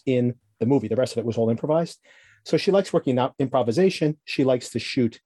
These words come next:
in real locations. And the one positive thing I'll <laughs> say about the Eternals, the only positive thing,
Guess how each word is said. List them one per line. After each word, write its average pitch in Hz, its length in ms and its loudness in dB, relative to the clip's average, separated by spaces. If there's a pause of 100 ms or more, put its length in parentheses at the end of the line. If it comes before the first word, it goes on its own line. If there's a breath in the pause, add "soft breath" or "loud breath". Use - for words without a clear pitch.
(300)
in 131 140 2
real 127 140 4
locations. 139 680 0
And 120 120 2
the 117 60 2
one 143 340 2
positive 143 460 0
thing 110 180 -2
I'll 110 80 -6
<laughs> - 120 -10
say - 120 -10
about 131 220 0
the 135 80 -2
Eternals, - 460 -4
the 117 180 -4
only 127 180 2
positive 113 380 -2
thing, 107 220 -2